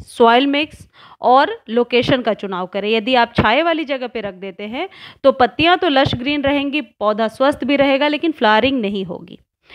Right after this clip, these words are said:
देखिए, ये है डीएपी। डीएपी आपके पौधे के विकास में बहुत हद तक सहायक होता है और डीएपी बहुत आसानी से आपको नर्सरी पर मिल जाएगा।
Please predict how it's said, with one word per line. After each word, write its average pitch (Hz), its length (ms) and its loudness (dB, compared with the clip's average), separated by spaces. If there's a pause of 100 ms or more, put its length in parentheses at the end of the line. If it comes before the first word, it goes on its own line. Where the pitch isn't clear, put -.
(540)
देखिए, 339 300 6
ये 359 200 6
है 381 160 4
डीएपी। 269 540 0 (580)
डीएपी 381 640 2 (140)
आपके 269 320 2
पौधे 262 400 0
के 320 140 -4
विकास 240 500 0
में 277 240 -2
बहुत 247 360 -2
हद 214 160 -6 (100)
तक 233 160 -4
सहायक 208 500 -2
होता 233 280 0
है 247 280 0
और 226 220 2
डीएपी 302 500 0
बहुत 226 400 0
आसानी 214 440 -2
से 226 140 -6
आपको 202 300 -4
नर्सरी 202 440 -6
पर 233 180 -4
मिल 226 220 -2
जाएगा। 214 460 0